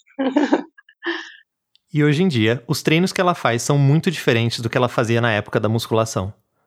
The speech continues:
Speaker 2: São treinos específicos pra ganho de força, com técnicas e equipamentos diferentes dos convencionais. E a Maraísa sente os resultados disso no dia a dia.
Speaker 1: Ó, quando eu comecei,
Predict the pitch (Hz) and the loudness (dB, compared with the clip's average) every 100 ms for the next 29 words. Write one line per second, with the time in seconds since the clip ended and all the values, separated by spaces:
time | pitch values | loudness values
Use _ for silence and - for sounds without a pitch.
0 | _ _ - 143 123 147 151 160 139 190 | _ _ -6 -2 0 2 2 0 0 -2
1 | 180 175 165 - - 139 120 113 107 113 | 0 -2 -4 -6 -2 -2 0 -2 -2 -2
2 | 98 - - _ _ - 131 - 131 151 | -2 -4 -18 _ _ -4 -2 0 -2 -2
3 | 165 160 135 139 - 117 113 117 123 - | -2 -2 -2 -4 -2 0 0 -4 -6 -2
4 | 123 123 - 117 - 110 113 - 110 101 | -2 -2 -4 -8 -6 -4 -4 -4 -4 -4
5 | - - _ _ _ _ - 139 156 156 | -8 -16 _ _ _ _ -2 0 2 2
6 | 156 175 - - 160 190 135 120 127 120 | 2 0 -2 -2 -2 0 0 2 2 2
7 | 117 104 113 131 131 117 123 98 92 90 | 0 0 -2 0 0 0 -2 -2 -6 -8
8 | _ _ _ _ _ _ _ _ - 175 | _ _ _ _ _ _ _ _ -8 -6
9 | 170 185 185 185 - 233 233 226 202 202 | -6 -6 -6 -6 -6 -6 -6 -6 -4 -2
10 | 202 | -2